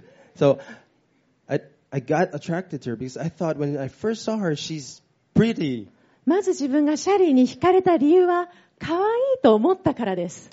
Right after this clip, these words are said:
Speaker 1: It is the beginning, you know, physical attraction is the beginning, but it should never be your foundation.
Speaker 2: なので、見かけがまず最初のきっかけでしたが、だからといってそれが関係の土台になっているわけではないんです。
Speaker 1: Because when you grow old, what would happen if your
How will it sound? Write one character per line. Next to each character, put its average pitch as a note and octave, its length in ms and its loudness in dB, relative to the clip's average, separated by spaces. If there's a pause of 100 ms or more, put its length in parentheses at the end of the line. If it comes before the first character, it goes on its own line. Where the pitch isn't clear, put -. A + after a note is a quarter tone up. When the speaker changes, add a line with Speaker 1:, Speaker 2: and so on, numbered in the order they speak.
Speaker 1:
It D3 160 6
is F#3+ 140 4
the F#3 80 6
beginning, C#3+ 720 0
you A#2+ 100 -8
know, A2+ 100 -8
physical F#3 480 -2
attraction D#3+ 340 -4
is B2+ 120 -8
the C3 80 -4
beginning, C3 280 -6
but C3 160 -6
it C#3+ 100 -8
should C3 240 -10
never C#3 440 -2
be B2+ 220 -6
your C3 200 -2
foundation. A#2+ 720 -6
Speaker 2:
な D#4+ 100 -4
の C4+ 80 -4
で、 A#3 140 -4
見 A#3+ 240 -4
か G4 180 -10
け G4+ 120 -6
が F#4 160 -6
ま D#4 180 -4
ず E4 120 -10
最 A#3+ 220 -4
初 A#3+ 120 -6
の G#3+ 120 -2
き B3+ 160 -12
っ B3+ 60 -16
か F#4 200 -10
け F4+ 160 -6
で F#4 120 -2
し - 100 -12
た B3+ 240 -6
が、 C#4+ 220 -4 (180)
だ D#4+ 120 -2
か G4+ 100 -6
ら F4 100 0
と - 80 -2
い G#3+ 60 0
っ - 20 -6
て A3 80 -8
そ B3 120 -4
れ C4 80 -2
が C4+ 120 -2
関 D4 300 -4
係 D#4+ 300 -2
の D#4 260 -6 (200)
土 A3+ 160 2
台 E4 200 -2
に F#4 80 -2
な F#4+ 120 0
っ - 20 -4
て F#4+ 100 -4
い C4 40 0
る A#3 80 2
わ B3+ 80 -2
け B3+ 80 -4
で G#3 100 -2
は F3+ 80 -8
な G3 140 -6
い C4 60 2
ん A3+ 60 0
で D#3+ 100 -8
す。 - 140 -10
Speaker 1:
Because D#3+ 240 0
when G3+ 120 8
you A3 80 4
grow F#3+ 240 6
old, D#3+ 360 4
what G#3 200 4
would F3 140 6
happen F3 400 2
if E3 180 -6
your D3+ 360 0